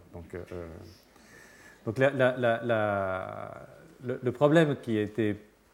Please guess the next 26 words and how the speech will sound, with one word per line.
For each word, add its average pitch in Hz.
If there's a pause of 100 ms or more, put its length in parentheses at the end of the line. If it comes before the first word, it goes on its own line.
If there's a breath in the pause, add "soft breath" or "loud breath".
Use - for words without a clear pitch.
que 107
j'ai 107
voulu 117 (400)
exposer 131
depuis 123
le 101
début, 147 (720 loud breath)
c'est, 139
euh, 127
euh, 104 (180)
euh, 95
au -
fond, 139
comment, 135
comment 123
le 107
plan, 120 (140)
euh, 92
euh, 85 (1300)
peut 117
être 110
construit, 123
le 120
plan 110
d'un 101
organisme 101